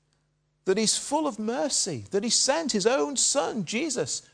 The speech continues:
to stand in your place as your Saviour, that you might be saved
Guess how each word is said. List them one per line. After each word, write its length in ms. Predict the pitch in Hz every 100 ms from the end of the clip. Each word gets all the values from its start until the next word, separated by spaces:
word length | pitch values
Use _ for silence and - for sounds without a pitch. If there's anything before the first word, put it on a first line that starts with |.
| -
to 80 |
stand 520 | 214 - - 262 330 208
in 160 | 175
your 380 | 160 190 254 277
place 560 | 277 - 247 285 220 -
as 220 | 170 143
your 280 | 190 233 254
Saviour, 600 | - 208 262 226 156 117 - -
that 140 | - 160
you 320 | 139 202 277
might 300 | 254 226 240
be 100 | 214
saved 760 | - - 202 254 262 143 113